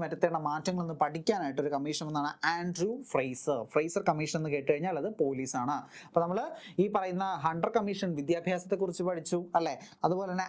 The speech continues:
ഐച്ചിസൺ കമ്മീഷൻ പബ്ലിക് സർവീസ് ആണെന്ന് പഠിച്ചു. അതുപോലെ ഫ്രേസർ കമ്മീഷൻ എന്ന് പറഞ്ഞാൽ പോലീസ് റിഫോം ആണെന്ന് പഠിച്ചു വെക്കുക. അതുപോലെ തന്നെ ഒരു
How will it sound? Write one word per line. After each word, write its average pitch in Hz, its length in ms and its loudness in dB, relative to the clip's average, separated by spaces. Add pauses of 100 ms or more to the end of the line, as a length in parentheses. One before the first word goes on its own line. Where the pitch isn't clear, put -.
(140)
ഐച്ചിസൺ 185 400 -2
കമ്മീഷൻ 180 340 0 (100)
പബ്ലിക് 156 300 2
സർവീസ് 185 300 0
ആണെന്ന് 180 240 0
പഠിച്ചു. 175 280 -2 (300)
അതുപോലെ 190 320 2
ഫ്രേസർ 208 420 2
കമ്മീഷൻ 175 320 0
എന്ന് 156 120 0
പറഞ്ഞാൽ 143 260 2 (120)
പോലീസ് 147 400 0
റിഫോം 127 320 0
ആണെന്ന് 151 200 0 (240)
പഠിച്ചു 123 280 2
വെക്കുക. 113 240 2 (480)
അതുപോലെ 247 240 -2
തന്നെ 233 180 -2
ഒരു 240 80 -4